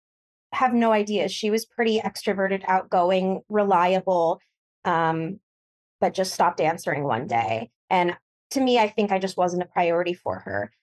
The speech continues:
With the most recent friend, she's definitely mad about something. Um, the way that the fallout happened is I actually went back to Israel a couple weeks ago for our close friend's wedding. Um,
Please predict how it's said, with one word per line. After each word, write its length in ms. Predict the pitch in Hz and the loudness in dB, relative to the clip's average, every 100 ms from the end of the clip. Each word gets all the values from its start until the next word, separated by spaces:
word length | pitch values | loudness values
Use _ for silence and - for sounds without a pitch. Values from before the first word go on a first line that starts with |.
| _ | _
With 320 | 202 214 202 202 _ | -2 2 0 -2 _
the 100 | 220 | 0
most 260 | 214 208 - | 0 0 0
recent 400 | 370 440 381 - | 0 2 -2 0
friend, 500 | 233 196 190 190 190 - _ _ _ _ _ - | 2 4 4 2 0 -4 _ _ _ _ _ -10
she's 280 | - 285 | -2 0
definitely 420 | 277 311 311 233 214 | 2 2 2 2 2
mad 320 | 170 165 147 | 2 2 -2
about 300 | - - - | -4 -6 -6
something. 580 | - 185 - - - - _ | -10 -10 -12 -14 -14 -14 _
Um, 440 | 180 175 160 156 151 | -2 0 0 -4 -4
the 100 | - 208 | 0 2
way 280 | 190 185 | 2 2
that 320 | 185 180 165 - _ - | 2 2 2 -2 _ -10
the 100 | 190 | -8
fallout 520 | - 202 202 190 180 | 2 4 6 4 4
happened 560 | - 170 165 175 175 180 | 2 0 0 -2 0 0
is 420 | 151 151 170 - - | 0 0 -4 -10 -2
I 520 | 170 175 175 175 180 - | 2 4 4 2 0 -2
actually 320 | 190 - 262 | -2 0 2
went 200 | 254 185 | 2 2
back 260 | 294 240 | 0 -2
to 180 | - - | -4 -2
Israel 380 | 208 190 202 185 | -2 0 4 4
a 40 | |
couple 260 | 180 190 190 | 2 0 0
weeks 260 | 185 185 - | 0 -2 -2
ago 240 | 185 170 | 2 2
for 500 | 175 190 170 165 - - - | 2 2 4 2 0 -8 -2
our 160 | 185 185 | 0 0
close 340 | - 185 185 | 0 -2 0
friend's 260 | 190 180 175 | -2 -2 2
wedding. 420 | 180 180 170 214 _ _ _ _ - | 2 2 -2 -4 _ _ _ _ 2
Um, 480 | 190 175 165 180 | 6 6 2 -2